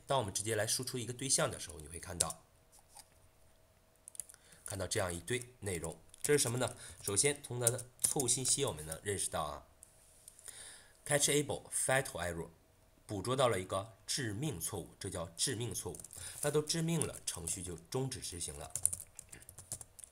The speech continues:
致命错误。Object of class S T D class could not be convert to string，不能直接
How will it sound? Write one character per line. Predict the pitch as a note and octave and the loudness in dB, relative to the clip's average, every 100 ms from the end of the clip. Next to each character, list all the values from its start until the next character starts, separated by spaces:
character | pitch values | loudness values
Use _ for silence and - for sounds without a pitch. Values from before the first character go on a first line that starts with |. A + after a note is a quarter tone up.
| - - - - | -18 -16 -16 -12
致 | - | -8
命 | F2 | -4
错 | E2 G2 | -2 -2
误。 | E2+ - - - - - - | -4 -8 -16 -18 -20 -20 0
Object | D#3+ - - E3 - - - | 2 4 4 4 2 0 -2
of | - - | -6 -6
class | - G2 F2+ - - | -4 0 6 6 4
S | - A#2 - | 6 8 8
T | - | 6
D | C3+ | -2
class | B2+ F2+ F2 - - - - - | -2 -4 2 2 2 -6 -18 -12
could | A2+ A2+ | -2 0
not | A#2+ C#3 - | 2 2 0
be | - A2+ - | -4 -6 -8
convert | - F2 F2 A2 - - | -10 -8 -2 0 -2 -6
to | - | 0
string， | - G#2+ F2+ - - - - | 2 2 -4 -10 -20 -20 -4
不 | F#3 | 0
能 | A#2 F2+ F#2 | 2 0 -4
直 | G2 | 4
接 | - C3 | 4 4